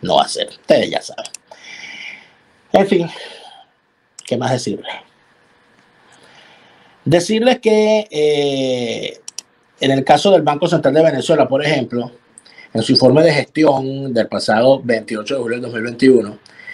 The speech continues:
la Junta del Banco Central señaló que se habían desembolsado para el Fondo de Litigios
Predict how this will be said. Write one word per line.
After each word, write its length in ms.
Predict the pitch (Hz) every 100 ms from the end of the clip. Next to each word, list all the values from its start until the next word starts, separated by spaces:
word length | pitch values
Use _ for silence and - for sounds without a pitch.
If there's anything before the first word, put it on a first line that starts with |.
| - - -
la 240 | 127 143
Junta 500 | 135 180 190 165 196
del 140 | 156 160
Banco 220 | 151 175
Central 560 | 175 151 170 156 151 151
señaló 720 | 147 139 143 160 131 117 - _
que 100 | -
se 100 | 151
habían 220 | 151 147 180
desembolsado 800 | 202 208 185 151 131 151 160
para 160 | 175 165
el 80 | 151
Fondo 260 | 135 143
de 80 | 165
Litigios 680 | 156 120 156 143 104 95